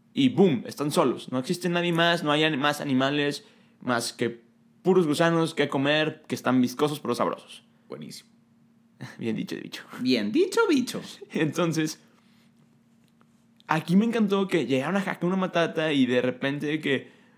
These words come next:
Speaker 1: llega Simba y que, "Eh, va-, tú, yo, vamos a jugar", y que, "Ay, espérate, carnal, tú me vas a comer", o sea, de que
Speaker 2: Sí, sí, sí.
Speaker 1: Y, y luego la canción de El León Duerme Ya, hay la participación de otros, este, animalitos.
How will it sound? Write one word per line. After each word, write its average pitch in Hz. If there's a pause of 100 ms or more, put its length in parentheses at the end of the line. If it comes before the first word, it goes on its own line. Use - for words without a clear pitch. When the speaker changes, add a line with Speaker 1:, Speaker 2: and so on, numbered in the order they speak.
(300)
Speaker 1:
llega 143
Simba 160
y 147
que, 233
"Eh, 233
va-, 202
tú, 247
yo, 240
vamos 240
a 208
jugar", 208
y 180
que, 147
"Ay, 226
espérate, 214
carnal, -
tú 104
me 95
vas -
a -
comer", -
o -
sea, -
de -
que -
Speaker 2:
Sí, 165
sí, 135
sí. 147
Speaker 1:
Y, 139 (100)
y 156
luego 156
la 156
canción 127
de 143 (320)
El 120
León 120
Duerme 131
Ya, 165 (1200)
hay 160
la 175
participación 147
de 175
otros, 147
este, 135
animalitos. 127